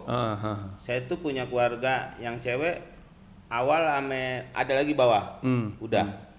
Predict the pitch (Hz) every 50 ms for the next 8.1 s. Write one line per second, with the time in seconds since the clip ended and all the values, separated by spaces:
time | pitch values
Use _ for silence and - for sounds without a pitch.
0 | - - - 123 123 120 120 127 123 123 143 151 135 131 127 139 123 127 120 113
1 | 113 113 - - 196 196 196 190 190 190 180 170 165 156 151 - 156 - - -
2 | - 120 120 120 110 101 - 113 110 107 135 139 143 143 147 147 143 170 180 175
3 | 180 160 151 156 175 165 - - 131 135 - - 151 - - - - 139 139 143
4 | 135 123 117 123 120 113 107 113 131 131 143 147 139 147 160 151 - 156 156 151
5 | 147 139 135 - - 156 - - - - - - 120 123 127 123 123 123 123 117
6 | 117 113 110 107 120 139 135 - 127 - 123 120 120 143 156 139 110 101 - 196
7 | 208 180 143 123 135 127 117 113 107 107 147 156 165 165 156 147 135 - - -
8 | 170